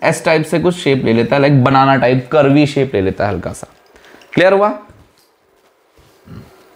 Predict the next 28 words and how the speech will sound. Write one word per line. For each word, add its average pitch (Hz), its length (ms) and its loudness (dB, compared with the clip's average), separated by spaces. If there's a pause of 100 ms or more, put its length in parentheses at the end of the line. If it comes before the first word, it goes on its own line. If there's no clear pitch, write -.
(600)
सही 185 220 0
है 185 60 0
ना? 202 240 -2 (420)
तो 196 60 4
ये 202 120 4
रहा 185 160 2
बच्चा 180 240 0
आपका 170 200 0 (560)
pi 120 200 2
bond, 85 300 -2 (440)
ठीक 175 160 0
है। 311 80 0 (560)
तो 156 100 4
देखा 151 200 2
आपने 170 260 -2 (1040)
sigma 143 360 0
बॉन्ड 151 220 2
और 170 60 2
पाई 131 220 0
bond 143 200 0
कैसे 127 220 -2
बनते 107 280 -2
हैं, 143 60 0
आपको 127 220 -2
मैंने 127 160 -2
दोनों 120 240 0
बता 104 200 -4
दिए। 101 280 -6